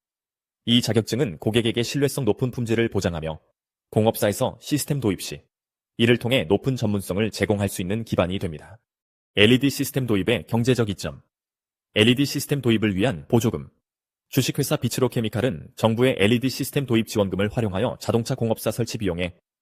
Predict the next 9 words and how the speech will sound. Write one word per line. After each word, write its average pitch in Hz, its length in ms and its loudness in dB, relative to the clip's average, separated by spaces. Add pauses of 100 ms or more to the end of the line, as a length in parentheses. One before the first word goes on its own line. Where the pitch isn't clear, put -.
(120)
최대 147 300 0
칠십 151 440 -4
퍼센트 - 360 -6
이상을 104 420 -2 (480)
지원받을 110 440 2
수 - 100 -6
있도록 110 360 -2
돕고 113 300 0
있습니다. - 480 -8